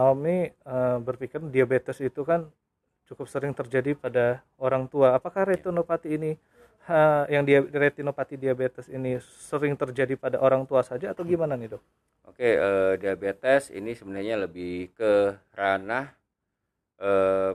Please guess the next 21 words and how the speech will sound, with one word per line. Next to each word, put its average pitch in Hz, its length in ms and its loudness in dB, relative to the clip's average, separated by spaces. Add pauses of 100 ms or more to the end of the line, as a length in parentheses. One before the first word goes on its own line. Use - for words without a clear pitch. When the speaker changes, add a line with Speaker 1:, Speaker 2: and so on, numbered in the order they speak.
(140)
Speaker 2:
dokter 92 240 -12
penyakit 98 320 -14
dalam 101 320 -2
sih. 90 240 -16 (480)
Cuma 113 240 -4
memang, 113 320 0
eh, 92 240 -2
kita 92 320 -8
bagi 90 320 -6
saja 95 400 0
diabetes 92 480 -4
itu 127 240 -10
ada 92 400 -2
tipe 98 240 -16
satu 101 240 -12
dan 101 160 -8
tipe 87 240 -20
dua. 82 240 -14 (560)
Tipe 101 160 -14
satu, 107 640 -4
tipe 107 240 -10